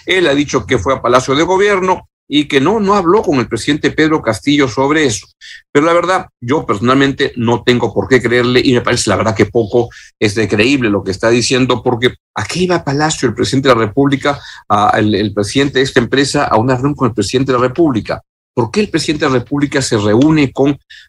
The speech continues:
proveedores, con contratistas del Estado? No es la única vez. También estuvo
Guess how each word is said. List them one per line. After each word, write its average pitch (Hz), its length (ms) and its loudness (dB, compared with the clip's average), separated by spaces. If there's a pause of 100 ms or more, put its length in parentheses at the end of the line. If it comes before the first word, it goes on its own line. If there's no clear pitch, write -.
(100)
proveedores, 143 880 0 (340)
con 156 240 0
contratistas 143 800 -2
del 156 140 2
Estado? 139 520 -2
No 107 160 -2
es 123 80 2
la 120 60 4
única 143 340 2
vez. 180 320 -2 (260)
También 110 360 0
estuvo 156 500 0